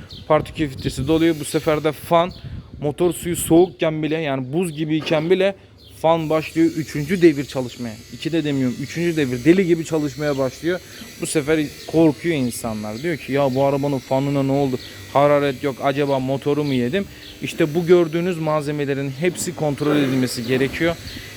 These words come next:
İşimiz dışarıdan bakıldığında, videoda izlenildiğinde on üç dakikada biz hararet müşürünü size anlattık değil mi?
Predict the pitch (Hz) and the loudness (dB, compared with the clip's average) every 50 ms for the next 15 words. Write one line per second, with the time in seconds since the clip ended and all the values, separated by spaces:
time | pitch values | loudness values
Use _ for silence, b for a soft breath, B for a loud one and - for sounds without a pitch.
0 | B - 226 - - 269 254 254 247 220 202 226 254 - - 233 196 175 160 151 | B 2 4 4 6 4 4 4 2 2 0 -2 -2 2 2 2 2 4 2 -2
1 | 156 185 240 254 240 208 175 151 151 139 135 143 170 226 240 180 160 147 139 170 | 2 2 2 2 4 2 0 0 0 -2 -2 -2 -2 -2 -2 0 -2 -2 -2 -2
2 | 208 214 196 175 185 165 147 135 127 127 135 165 214 214 220 220 208 185 - - | -2 -2 -4 -4 -4 -4 -2 -4 -4 -6 -2 -2 2 4 4 4 4 2 0 -2
3 | 151 - - 156 175 220 208 196 196 180 180 185 170 170 147 160 151 - - 160 | -4 -4 -4 -4 -2 -2 0 2 2 4 4 2 2 0 -2 -4 -6 -6 -4 -2
4 | 214 226 175 185 185 208 202 196 196 185 - - 139 117 - 254 254 196 123 | -2 -2 -2 0 0 2 2 4 2 0 0 0 -8 -4 -2 0 0 0 0